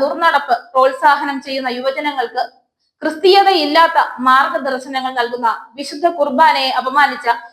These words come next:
ഈ ഗുണ്ടാ നേതാവിനെതിരെ അതിരൂപത കെ സി വൈ എം ഡയറക്ടർ സ്ഥാനത്ത് നിന്നും മാത്രമല്ല, വൈദിക സ്ഥാനത്ത് നിന്നും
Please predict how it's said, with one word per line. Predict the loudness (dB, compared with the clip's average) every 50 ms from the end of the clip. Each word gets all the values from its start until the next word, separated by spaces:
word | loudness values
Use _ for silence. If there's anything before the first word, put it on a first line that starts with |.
| _ _ _ 2 2 4
ഈ | 4 4
ഗുണ്ടാ | 2 0 2 4 4 4 4 4
നേതാവിനെതിരെ | 4 4 4 4 2 2 2 -2 -4 -2 0 0 0 0 0 -2 -2
അതിരൂപത | -2 -2 -6 -8 -8 -6 -4 2 2 2 2 0 -6 -6
കെ | -4 -2 -2 -2 -2
സി | -2 -2 0 0
വൈ | 0 0 0 -2
എം | 0 2 2
ഡയറക്ടർ | 4 4 2 0 -4 -8 -4
സ്ഥാനത്ത് | 0 0 0 0 -2 -6 -6 -6
നിന്നും | -6 -4 -2 2 2
മാത്രമല്ല, | 2 2 2 -2 -2 -2 -2 2 2 2 2 0 -4 -14 _ _ _ _ _ 0 2
വൈദിക | 2 2 2 0 0 0 0 0 2
സ്ഥാനത്ത് | 2 2 2 2 0 -4 -8 -8
നിന്നും | -6 -6 -6 -8